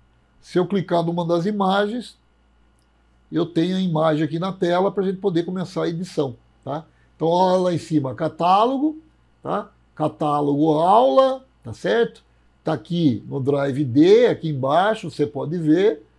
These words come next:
tá? Aí vocês entenderam, então, como é que funciona pra importar a imagem. E, logicamente, que uma vez a imagem tá aqui, só vou mostrar pra vocês rapidamente aqui, mas não é o caso, tá?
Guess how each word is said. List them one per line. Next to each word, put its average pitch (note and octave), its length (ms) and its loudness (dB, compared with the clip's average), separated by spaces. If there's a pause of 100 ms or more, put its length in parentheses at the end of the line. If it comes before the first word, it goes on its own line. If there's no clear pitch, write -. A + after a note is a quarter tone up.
(140)
tá? G3 280 -6 (340)
Aí E3+ 160 2
vocês G3 380 4
entenderam, F3 520 0
então, E3 220 -2
como F3 180 -4
é F#3+ 60 -2
que F#3 100 -10
funciona E3+ 540 -2
pra F3+ 140 -2
importar E3 680 -2
a F3 100 -10
imagem. C3+ 380 -8
E, A3+ 60 -8
logicamente, G#3 680 4
que - 60 -10
uma G#3 160 6
vez D3+ 240 2
a E3+ 80 0
imagem D3+ 380 -4
tá G3+ 40 -2
aqui, G#3 380 -6 (320)
só F3 140 0
vou E3+ 120 2
mostrar F#3+ 360 2
pra E3+ 120 -2
vocês D3+ 320 2
rapidamente D3+ 640 -2
aqui, D3+ 200 -6
mas F3 200 -6
não F3 220 -4
é D#3+ 80 -4
o F3 100 0
caso, A2+ 400 -8
tá? C#3+ 160 -6